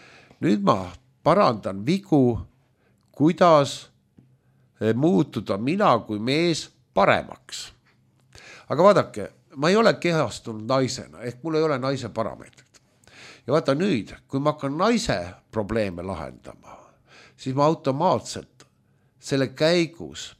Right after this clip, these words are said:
parandan ka iseenda naispoole parameetrit. Kuigi jah, ma pole naisena sündinud, see viga ei avaldu, ma võin olla päris täiesti veatu, noh, näiliselt, noh, kui ma lähen individuaalselt, ehk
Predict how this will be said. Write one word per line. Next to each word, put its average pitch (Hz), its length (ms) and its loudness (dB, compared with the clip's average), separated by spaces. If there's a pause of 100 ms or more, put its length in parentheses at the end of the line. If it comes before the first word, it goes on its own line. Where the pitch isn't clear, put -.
parandan 117 580 -6
ka 104 100 -16
iseenda 104 600 -8
naispoole 107 720 -6
parameetrit. 64 760 -18 (380)
Kuigi 135 260 2
jah, 139 260 4
ma 113 80 0
pole 107 200 0
naisena 113 480 -2
sündinud, 107 680 -4 (220)
see 110 200 -8
viga 117 320 -6
ei 98 80 -10
avaldu, 117 540 0 (440)
ma 123 100 0
võin 120 200 0
olla 113 180 0 (260)
päris 147 460 2 (100)
täiesti 113 640 -2
veatu, 92 600 0 (1000)
noh, 127 140 2
näiliselt, 113 800 2 (140)
noh, 113 160 -6
kui 113 100 -2
ma 107 240 0
lähen 110 400 2
individuaalselt, 110 840 0
ehk 101 260 -4